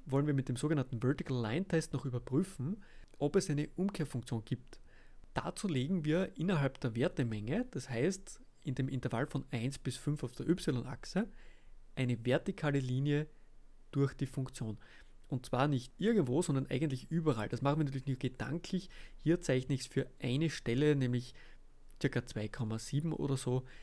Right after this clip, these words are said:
zeichne ich das ein. Und wir sehen, die Kurve wird nur an einer Stelle geschnitten. Wir erinnern uns noch ganz kurz, gemäß dem letzten Video, was bei einer Funktion nicht sein darf, wenn wir eine Umkehrfunktion bilden wollen. Einerseits,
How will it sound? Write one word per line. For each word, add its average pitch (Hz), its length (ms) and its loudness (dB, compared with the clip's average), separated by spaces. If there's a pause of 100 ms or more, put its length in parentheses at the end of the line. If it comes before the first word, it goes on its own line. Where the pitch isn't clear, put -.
(160)
zeichne 123 300 0
ich - 80 -4
das - 240 -8
ein. 113 180 -4 (280)
Und 123 120 -2
wir 127 80 2
sehen, 135 240 0
die 165 80 0
Kurve 143 400 2
wird 143 140 -2
nur 139 100 2
an - 80 -4 (160)
einer 139 300 2
Stelle 123 260 2
geschnitten. 123 560 -2 (2000)
Wir 135 140 4
erinnern 175 300 4
uns 160 120 0
noch 139 160 0
ganz 123 240 -4
kurz, - 460 4 (340)
gemäß 120 320 2
dem 120 140 0
letzten 110 440 -4
Video, 196 380 4 (400)
was 131 460 2
bei 139 80 2
einer 131 120 2
Funktion 127 340 -2
nicht 123 200 0
sein 120 320 0
darf, 139 360 2
wenn 131 200 2
wir 135 60 2
eine 131 120 0
Umkehrfunktion 131 640 0
bilden 131 380 0
wollen. 110 140 -4 (840)
Einerseits, 156 760 2